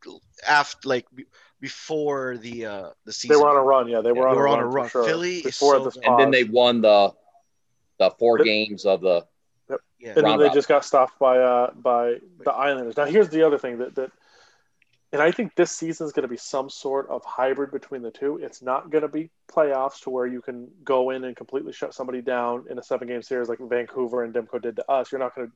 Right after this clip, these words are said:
Speaker 2: play that way for two games. But you're also not just gonna play wide open. You are gonna, having faced these teams a lot, it's gonna be some sort of hybrid between the two. So I could see the Islanders actually being better than where I have them at fifth. Um,
Speaker 3: Same here.
Speaker 2: so,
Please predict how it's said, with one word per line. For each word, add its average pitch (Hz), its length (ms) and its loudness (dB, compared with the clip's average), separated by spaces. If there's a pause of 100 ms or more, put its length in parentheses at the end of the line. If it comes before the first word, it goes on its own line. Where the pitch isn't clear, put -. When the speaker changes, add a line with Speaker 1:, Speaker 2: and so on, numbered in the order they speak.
(140)
Speaker 2:
play 131 180 -4
that 110 180 -6
way 117 200 -8
for 110 300 -12
two 139 200 -10
games. 113 440 -10 (680)
But 170 100 0
you're 165 120 4
also 190 200 2
not 147 160 0
just - 120 -20
gonna 139 120 -10
play 135 200 -4
wide 120 280 0
open. 135 280 -2
You 127 160 -4
are 143 140 2
gonna, 131 200 -10 (260)
having 131 340 -6 (280)
faced 147 240 -2
these 127 140 -18
teams 143 280 -12
a 120 40 -8
lot, 127 340 -2 (440)
it's 147 120 -12
gonna 202 120 4
be 190 60 -4
some 185 180 -6
sort 165 200 -2
of 131 60 -2
hybrid 139 340 -4
between 123 280 -12
the 104 60 -20
two. 117 160 -18
So 127 160 -8
I 143 100 -2
could 147 160 -10
see 175 240 -8
the 143 160 -4
Islanders 135 440 -6
actually 123 320 -4
being 120 200 -12
better 123 460 -4 (260)
than 120 300 -6 (460)
where 123 320 0
I 123 120 4
have 131 200 0
them 127 80 -12
at 110 120 -12
fifth. 139 300 -4 (800)
Um, 120 200 -4
Speaker 3:
Same 90 200 -12
here. 85 220 -10 (600)
Speaker 2:
so, 117 260 0